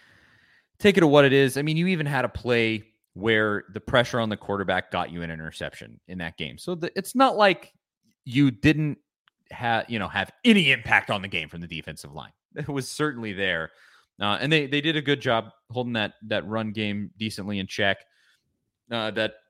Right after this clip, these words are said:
what was it, thirty-three? That kid was kinda tenacious, and they, they did a good job, uh, adjusting through the game, uh, to him. And so I, uh, I, I, I think, I think we're right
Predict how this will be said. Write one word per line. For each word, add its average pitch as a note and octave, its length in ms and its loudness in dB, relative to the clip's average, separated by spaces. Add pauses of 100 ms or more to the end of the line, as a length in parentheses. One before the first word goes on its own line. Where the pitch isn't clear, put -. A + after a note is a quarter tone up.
(480)
what B2 160 -8
was G2 120 -8
it, E2+ 140 -10
thirty-three? A#2 680 0
That C3+ 200 0
kid A#2 160 -2
was F#2 140 -6
kinda F2+ 240 -4
tenacious, F2 680 -8
and F#2 180 -8
they, F#2 460 -4
they G#2 160 -6
did G2+ 200 -2
a F#2+ 60 -2
good E2+ 160 -4
job, E2+ 320 -4
uh, D#2+ 140 -4
adjusting E2 420 -10
through E2 160 -8
the D#2 60 -8
game, D#2 340 -14 (960)
uh, D#2 280 -8
to D#2 120 -12
him. A#2+ 440 0
And F2 140 -6 (640)
so G#3 440 2 (180)
I, G3 300 4
uh, F#3 320 4 (800)
I, - 80 -12 (540)
I, D#3 280 4
I B3 220 6
think, - 480 0 (120)
I D4 220 8
think B2+ 320 -4
we're E2 260 -4 (440)
right E2+ 240 -4